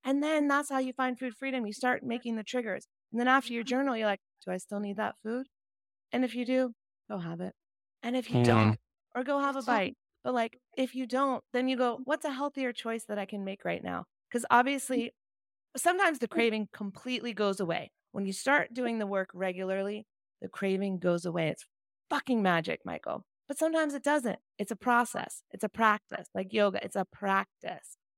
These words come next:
Speaker 1: right? But the more often you do it, the more you're gonna be able to find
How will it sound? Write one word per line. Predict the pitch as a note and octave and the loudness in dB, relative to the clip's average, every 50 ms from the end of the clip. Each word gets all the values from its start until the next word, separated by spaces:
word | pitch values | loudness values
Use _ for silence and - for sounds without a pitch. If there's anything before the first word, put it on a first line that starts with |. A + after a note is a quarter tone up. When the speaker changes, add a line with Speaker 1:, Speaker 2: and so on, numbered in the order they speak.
| _ _ - | _ _ 0
Speaker 1:
right? | A3 A3+ A3+ - _ _ _ _ _ - | 0 0 0 -2 _ _ _ _ _ -2
But | B3+ B3+ | 0 0
the | C4+ | 2
more | C4 C#4 C#4+ C#4 | 2 4 4 4
often | C#4+ C#4+ C#4+ C#4 C4 B3+ | 4 2 2 -2 -2 -2
you | B3 A3 | -2 -2
do | B3 C4 C4 | 0 2 2
it, | B3 - | 2 0
the | - A3+ | -2 -4
more | A3+ G#3+ G#3+ G#3+ G#3+ G#3+ | -2 -2 0 0 0 0
you're | G#3+ G3 | 0 -2
gonna | F#3 G3+ G3+ G3 | -4 -4 -4 -4
be | F#3+ F#3+ F#3 | -4 -2 -2
able | F3+ F3 F3 F3 | -2 -2 -2 -4
to | G3 F#3+ | -6 -8
find | - _ - F#3 F#3 F#3 F#3 F3+ F3+ - | -8 _ -4 -2 -2 -2 -2 -2 -4 -6